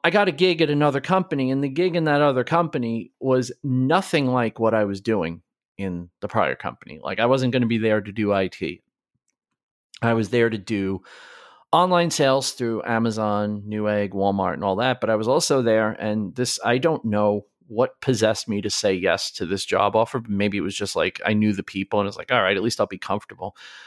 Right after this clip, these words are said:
But it was to design product packaging, which you all know that's my day job. I design product packaging.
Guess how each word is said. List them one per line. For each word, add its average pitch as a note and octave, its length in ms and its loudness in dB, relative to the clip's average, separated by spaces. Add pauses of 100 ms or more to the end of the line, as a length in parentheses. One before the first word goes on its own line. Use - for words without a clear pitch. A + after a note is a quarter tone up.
(240)
But F#3+ 120 4
it - 20 6
was F3+ 140 2
to F#3 100 4
design D#3+ 380 4
product D#3 340 0
packaging, G#2+ 480 0
which G#2+ 180 -2
you A2+ 140 -2
all G2+ 140 2
know G2 180 -4
that's F#2+ 260 -4
my F2+ 300 -6 (160)
day C3+ 180 2
job. F2 320 -4
I F2+ 120 -4
design F#2+ 380 -8
product C#3 360 0
packaging. E2+ 480 -10